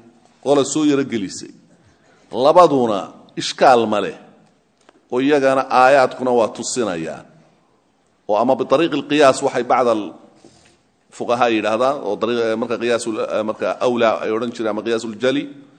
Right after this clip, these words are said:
ama dariiqii mafhuumka in wax lagu khasiso oo nusuusta la isku khasiso, oo mafhuumka weliba muwaafaqadu marka uu wax khasiso,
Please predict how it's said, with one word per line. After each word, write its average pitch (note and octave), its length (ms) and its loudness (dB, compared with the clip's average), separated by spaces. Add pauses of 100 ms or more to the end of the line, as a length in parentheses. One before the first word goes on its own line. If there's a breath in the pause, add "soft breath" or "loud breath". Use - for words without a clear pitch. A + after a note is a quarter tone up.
(640 soft breath)
ama B2 200 0
dariiqii D#3 500 2
mafhuumka C#3+ 720 -2
in C#3+ 100 -4
wax A#2+ 160 -2
lagu A#2+ 280 0
khasiso B2 460 -10
oo G2+ 320 -4
nusuusta A2+ 460 -6
la G#2+ 80 -2
isku A#2 160 -8
khasiso, B2 400 -2 (680 soft breath)
oo F#2+ 60 -10
mafhuumka B2+ 520 -2
weliba B2 320 2
muwaafaqadu B2 640 0
marka A#2+ 240 -4
uu A2 140 0
wax F#2 160 -6
khasiso, A#2 400 -4